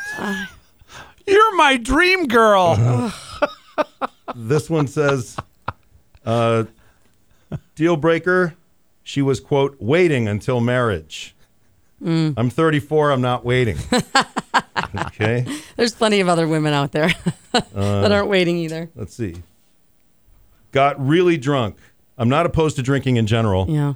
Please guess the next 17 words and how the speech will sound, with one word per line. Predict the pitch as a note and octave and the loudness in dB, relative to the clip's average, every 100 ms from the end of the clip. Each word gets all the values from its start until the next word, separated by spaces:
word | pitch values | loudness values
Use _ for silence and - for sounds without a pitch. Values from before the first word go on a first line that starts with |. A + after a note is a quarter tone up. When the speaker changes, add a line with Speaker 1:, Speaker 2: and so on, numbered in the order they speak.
| - | -4
Speaker 3:
I | A2 | 0
am | A#2+ D3 D#3+ | 2 2 0
opposed | - C3 B2 | 0 -2 0
to | G#2 | -2
drinking | A2 A#2 A2+ | -2 0 0
like | G#2+ G2+ | 0 0
a | - | -2
fish, | - A2 - | 0 0 -2
especially | G2 C3 A#2+ C3 | -2 0 0 0
on | A2 | 0
a | G2 | 0
first | G2+ F#2 - | -2 -4 -2
date." | E2+ D#2 - _ _ _ _ _ _ _ _ _ _ _ | -6 -6 -14 _ _ _ _ _ _ _ _ _ _ _
Uh, | F2+ E2+ E2 | 0 2 2
this | E2+ - | 2 0
one | A#2 | -2
says, | - G#2+ G#2 F#2+ - | 0 0 2 -2 -8